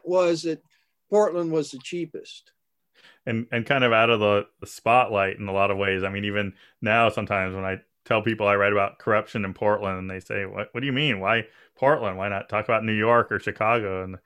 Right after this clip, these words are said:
Speaker 2: my answer is usually some version of, "Well, th-, th-, this was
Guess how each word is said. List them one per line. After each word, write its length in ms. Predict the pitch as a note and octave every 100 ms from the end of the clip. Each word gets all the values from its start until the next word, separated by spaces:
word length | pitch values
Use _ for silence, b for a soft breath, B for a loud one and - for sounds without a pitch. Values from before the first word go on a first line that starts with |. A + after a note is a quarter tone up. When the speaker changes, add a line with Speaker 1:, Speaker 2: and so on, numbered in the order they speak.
| b b -
Speaker 2:
my 120 | G2+
answer 300 | G#2 G#2+ G#2
is 120 | G#2
usually 320 | A2 A2+ G#2
some 200 | G2+ A2+
version 360 | G#2+ A2 A2 A2+
of, 100 | G#2+
"Well, 280 | A2 A2 - b b _ _ _ _
th-, 100 | C3 - D4+
th-, 140 | B2+ B2
this 160 | B2 A#2
was 160 | B2